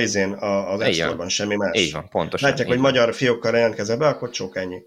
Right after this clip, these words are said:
Speaker 2: Így van. Na ugyanez a Tesla-nál is most, hogyha ez működik Hollandiában, vagy működik Ausztriában, akkor miért is nem működik, hogy látod a saját autódat a, a, a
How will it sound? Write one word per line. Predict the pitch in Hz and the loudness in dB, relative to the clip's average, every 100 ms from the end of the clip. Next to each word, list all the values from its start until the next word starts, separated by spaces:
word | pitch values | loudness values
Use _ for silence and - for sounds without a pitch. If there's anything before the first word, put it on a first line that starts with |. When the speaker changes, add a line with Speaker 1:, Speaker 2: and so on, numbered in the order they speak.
| - | -8
Speaker 2:
Így | 85 82 | -4 -2
van. | 82 | 0
Na | 110 | 0
ugyanez | 151 143 127 | 2 2 2
a | 123 | 2
Tesla-nál | 123 113 - 85 85 | 0 0 0 0 2
is | 82 - | 0 -2
most, | 95 | -4
hogyha | 95 - | -4 -2
ez | 90 | 0
működik | 107 120 - 87 | 0 -2 -4 -2
Hollandiában, | 95 95 80 76 76 | 0 2 2 0 -2
vagy | 78 | -2
működik | 104 - 85 - | -2 -2 -2 0
Ausztriában, | 85 - - 82 78 | 0 -2 -6 -4 -4
akkor | - 82 | -4 -4
miért | 82 82 | -2 -2
is | - | -4
nem | 92 | -4
működik, | 90 90 92 90 | -4 -2 -2 -4
hogy | - 82 | -4 -2
látod | 82 82 82 | -2 0 -2
a | |
saját | - 85 85 80 | -2 0 0 -2
autódat | 78 - 78 90 | -4 -2 -2 2
a, | 82 - - | 0 0 -4
a, | 85 - - | -6 -4 -4
a | - - | -4 -8